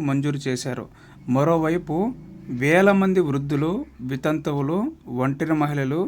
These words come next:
దివ్యాంగులకు అనర్హత ఉన్నా, సారీ,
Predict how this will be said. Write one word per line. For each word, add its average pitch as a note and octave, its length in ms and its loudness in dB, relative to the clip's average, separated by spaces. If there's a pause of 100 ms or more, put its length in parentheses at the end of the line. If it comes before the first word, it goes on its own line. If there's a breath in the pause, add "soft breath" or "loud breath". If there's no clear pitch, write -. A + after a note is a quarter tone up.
(500 loud breath)
దివ్యాంగులకు D#3+ 960 2 (420 loud breath)
అనర్హత F3+ 480 2
ఉన్నా, D3+ 420 0 (960)
సారీ, D3 240 -2